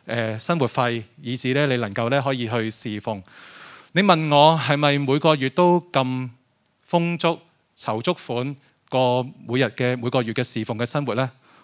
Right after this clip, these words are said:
我想講嘅唔係咯。我面對過嘅就係籌款不足嘅時間，生活呢好艱難，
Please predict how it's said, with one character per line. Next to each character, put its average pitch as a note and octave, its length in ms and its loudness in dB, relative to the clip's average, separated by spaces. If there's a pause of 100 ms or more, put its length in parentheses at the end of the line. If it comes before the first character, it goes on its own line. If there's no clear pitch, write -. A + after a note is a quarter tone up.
(160)
我 - 160 -2
想 C3+ 220 -2
講 A#2 260 0
嘅 A#2+ 200 -2 (160)
唔 G2 80 -12
係 G#2 200 -8
咯。 B2 200 -6 (1600)
我 D#3+ 100 -2
面 E3+ 220 0
對 E3 160 2
過 D#3 260 4
嘅 D#3 160 4
就 D3 160 2
係 C3+ 280 2
籌 A#2 180 -2
款 C3+ 220 -4
不 E3 100 0
足 D#3+ 140 -4
嘅 B2 180 -6
時 G#2+ 180 -12
間， G#2+ 320 -8 (640)
生 G#3 240 2
活 D#3 120 0
呢 E3+ 120 0
好 B2+ 180 -6
艱 C3+ 320 -2
難， A#2+ 280 -8